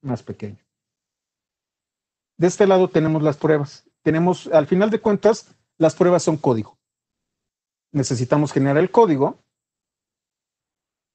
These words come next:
para las pruebas y de este otro lado, lo que tenemos aquí es el código que nosotros vamos a probar y que vamos a tener que modificar.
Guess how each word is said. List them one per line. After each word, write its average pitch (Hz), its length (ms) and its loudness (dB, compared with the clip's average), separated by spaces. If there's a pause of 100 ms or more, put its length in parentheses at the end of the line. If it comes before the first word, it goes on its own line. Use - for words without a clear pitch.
(960)
para 135 200 2
las 147 180 -2
pruebas 170 560 0
y 147 100 -2
de 135 120 -2
este 147 180 0
otro 247 200 -2
lado, 180 320 2 (380)
lo 127 160 -6
que 117 100 -6
tenemos 123 420 -6
aquí 175 320 -2 (1000)
es 156 160 0
el 170 160 -2
código 170 360 0
que 151 120 0
nosotros 160 440 -2
vamos 160 260 -2
a 165 100 0
probar 170 360 2 (360)
y 180 140 -2
que 175 120 2
vamos 180 240 0
a 170 100 0
tener 143 300 -2
que 147 100 -2
modificar. 120 600 -6